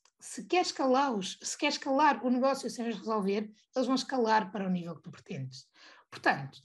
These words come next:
aquilo que te vou fazer hoje é ajudar-te aqui a ter algumas tomadas de consciência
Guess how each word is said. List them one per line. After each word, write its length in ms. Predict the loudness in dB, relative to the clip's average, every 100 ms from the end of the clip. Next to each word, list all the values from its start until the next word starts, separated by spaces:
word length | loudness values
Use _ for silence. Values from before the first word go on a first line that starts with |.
| _ _
aquilo 220 | 2 2
que 60 | 4
te 60 | 2
vou 80 |
fazer 300 | 0 2 4
hoje 240 | 4 4 2
é 60 |
ajudar-te 380 | 2 4 2 2
aqui 260 | -4 -4 -2
a 60 |
ter 240 | 0 -2 -2
algumas 400 | -2 0 0 0
tomadas 460 | 0 2 2 2 0
de 100 | -2
consciência 840 | 0 -2 0 0 0 -2 -4 -4